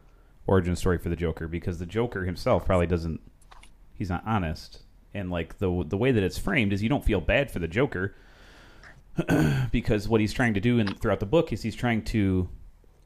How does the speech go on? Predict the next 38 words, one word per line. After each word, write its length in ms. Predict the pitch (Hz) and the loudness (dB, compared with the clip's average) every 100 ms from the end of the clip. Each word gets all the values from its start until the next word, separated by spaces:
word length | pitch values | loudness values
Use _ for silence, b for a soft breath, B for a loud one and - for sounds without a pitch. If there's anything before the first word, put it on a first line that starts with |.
| - - - - - - - - - | -20 -20 -20 -20 -20 -20 -20 -20 -12
uh, 520 | 101 101 95 95 92 87 87 | -4 -2 0 0 0 -2 -2
he 160 | 139 | -2
came 240 | - 139 139 | 2 2 2
up 100 | 120 | 0
with 120 | 120 | -2
the, 300 | 107 98 - | 0 0 -2
the 280 | - 98 98 | -6 -2 0
scenario 580 | - 107 107 110 107 95 | 0 0 2 4 4 2
in 60 | |
his 140 | 90 98 | 0 0
mind 400 | 135 104 92 85 | 2 2 2 2
that 400 | 87 85 - - - | 4 2 0 -8 -10
he 240 | - 160 | -2 2
was 240 | 127 98 | 4 4
turned 520 | - 107 95 90 82 - - - - - | 2 -2 0 -2 -4 -10 -16 -20 -20 -14
just 200 | - 95 | -8 -6
'cause 160 | - 92 | -4 -2
of 60 | 87 | -2
the 80 | |
worst 260 | 90 90 - | 0 -2 -2
day 100 | 85 | -2
of 80 | 76 | -2
his 140 | 78 | -2
life. 440 | 90 76 71 - - b b b - | 0 0 -2 -8 -12 b b b -10
So 260 | - 85 | -2 0
his 340 | 82 95 104 90 | 2 6 6 4
goal 440 | 98 110 101 85 | 4 6 6 4
is 100 | 85 | 0
to 80 | - | 0
give 180 | 92 82 | 0 2
Jim 200 | 90 85 | 0 2
Gordon 420 | 104 139 123 87 | 4 4 4 0
the 100 | 87 | 2
worst 280 | 82 85 - | 2 0 0
day 200 | 87 78 | 0 2
of 100 | 78 | 0
his 160 | 87 80 | -4 -2
life, 460 | 78 76 76 - | 0 0 -2 -6